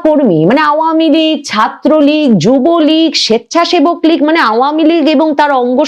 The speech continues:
সংগঠন সমূহের যে লাখ লাখ কর্মী, তাদের বিরাট অংশ এলাকাতেই থাকতে পারছেন না। কাজেই এলাকাতে থাকতে না পেরে তাদের এখন এক বছরের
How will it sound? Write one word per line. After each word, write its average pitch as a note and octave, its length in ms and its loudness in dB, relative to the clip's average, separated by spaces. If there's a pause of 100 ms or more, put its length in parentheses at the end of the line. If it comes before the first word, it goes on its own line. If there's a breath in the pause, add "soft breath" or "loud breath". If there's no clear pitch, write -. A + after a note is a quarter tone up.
সংগঠন D#4+ 440 0 (120)
সমূহের F#3 420 0 (380 loud breath)
যে C#4 80 4 (140)
লাখ C4 200 -4 (160)
লাখ G4+ 140 0 (160)
কর্মী, F3 320 0 (140)
তাদের F4 320 0 (240)
বিরাট F4+ 460 2 (120)
অংশ F#4 220 -2 (520 loud breath)
এলাকাতেই F#4 520 0 (100)
থাকতে F#3 320 -2
পারছেন D#3+ 300 -2 (100)
না। E3+ 60 0 (120)
কাজেই E4 360 2 (520 loud breath)
এলাকাতে G#4 500 0 (140)
থাকতে C#4+ 340 -2 (120)
না D3+ 80 0 (140)
পেরে C3+ 260 0 (480 loud breath)
তাদের D4+ 340 0 (160)
এখন G4 280 0 (340)
এক B3 80 0 (220)
বছরের G#4 440 0